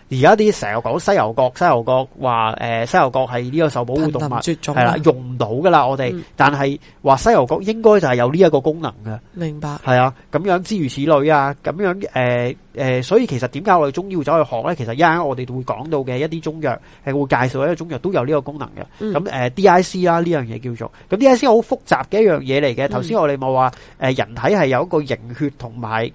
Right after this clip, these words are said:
Speaker 1: 凝血同埋解嗰個血栓嘅嗰個平衡嘅。
Speaker 2: 嗯。
Speaker 1: D I C就係呢個平衡錯咗。
Speaker 2: 哦，
Speaker 1: 係啊，
Speaker 2: OK。
Speaker 1: 因為你而家發生咗一件好大嘅事，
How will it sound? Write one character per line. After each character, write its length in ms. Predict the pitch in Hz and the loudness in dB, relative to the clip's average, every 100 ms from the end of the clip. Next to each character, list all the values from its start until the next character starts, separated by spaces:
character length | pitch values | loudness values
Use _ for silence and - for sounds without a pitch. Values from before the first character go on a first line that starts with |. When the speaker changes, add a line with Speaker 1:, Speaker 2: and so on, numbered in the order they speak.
| - | -4
Speaker 1:
凝 300 | 151 120 127 | -4 -4 -4
血 120 | 147 | -4
同 160 | 131 | -4
埋 260 | 110 110 120 - - - _ | -6 -6 -6 -8 -20 -20 _
解 80 | 127 107 139 | 2 4 2
嗰 180 | 190 170 | 2 0
個 200 | 175 156 | 2 0
血 100 | 156 | 0
栓 360 | 143 - 156 175 | -2 0 2 0
嘅 120 | 165 131 | -2 -4
嗰 120 | 135 | 0
個 80 | 156 | -2
平 160 | - 117 113 | -2 -10 -10
衡 140 | 110 107 110 | -10 -10 -6
嘅。 200 | 120 151 | -4 -4
Speaker 2:
嗯。 120 | 156 - | -6 -6
Speaker 1:
D 100 | 220 | 4
I 120 | 220 | 6
C 160 | 214 226 | 6 4
就 100 | 165 | 2
係 60 | 120 | 4
呢 60 | |
個 60 | 190 | 2
平 160 | 131 107 | 0 -8
衡 100 | 113 | -10
錯 340 | 113 139 123 120 | -6 -2 -2 -2
咗。 240 | 104 117 - _ | -6 -8 -10 _
Speaker 2:
哦， 440 | - 165 156 160 175 | -8 -6 -4 -6 -2
Speaker 1:
係 100 | 127 | 2
啊， 60 | 123 | 2
Speaker 2:
OK。 200 | 143 180 | 0 2
Speaker 1:
因 100 | 254 | 6
為 60 | 202 | 8
你 60 | |
而 20 | 151 | 8
家 160 | 208 | 6
發 220 | 190 185 | 6 2
生 120 | 170 214 | 2 0
咗 120 | 196 | -2
一 20 | |
件 120 | 185 | -2
好 80 | 127 | -2
大 140 | 160 117 | -2 -2
嘅 120 | 117 | -2
事， 200 | - | -6